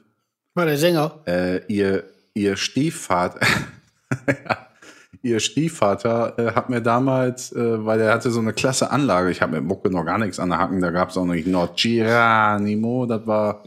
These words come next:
Speaker 2: nee, das war vorher, aber ich dachte, Midnight Oil ist ja richtig heißer Scheiß. Und dann hat er mir tatsächlich damals eine C D von denen ausgeliehen und das ist,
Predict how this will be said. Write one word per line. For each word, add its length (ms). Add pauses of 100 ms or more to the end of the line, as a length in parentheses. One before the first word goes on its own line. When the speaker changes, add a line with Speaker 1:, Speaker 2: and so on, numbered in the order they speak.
(100)
Speaker 2:
nee, 160
das 200
war 100
vorher, 540 (520)
aber 140
ich 60
dachte, 220
Midnight 380
Oil 260
ist 100
ja 80
richtig 540
heißer 300
Scheiß. 400 (640)
Und 100
dann 160
hat 160
er 80
mir 240
tatsächlich 500
damals 400
eine 80
C 160
D 300
von 240
denen 180
ausgeliehen 600
und 180
das 140
ist, 240